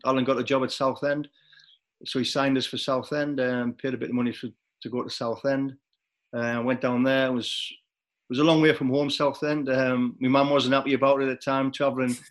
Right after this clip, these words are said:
going all the way down there. Um, 'cause my daughter, Olivia, was just being born then, so I was travelling up from the, from the game. But,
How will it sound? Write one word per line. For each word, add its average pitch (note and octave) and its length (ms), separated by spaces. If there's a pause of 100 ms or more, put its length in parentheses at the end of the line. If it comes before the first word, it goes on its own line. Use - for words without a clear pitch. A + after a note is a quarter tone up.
(180)
going C#3+ 160
all C#3+ 100
the C#3 80
way C#3 180
down C3 260
there. C3+ 260 (540)
Um, B2 560
'cause C3+ 160
my B2+ 80
daughter, C#3+ 300
Olivia, D3 340
was B2+ 100
just B2+ 220 (220)
being C3 220
born C3 280
then, C3 140
so C3 140
I B2 40
was A#2+ 120
travelling B2+ 300
up B2 140
from B2 160
the, A#2+ 300
from A2+ 120
the A2 100
game. C#3 240
But, C#3+ 140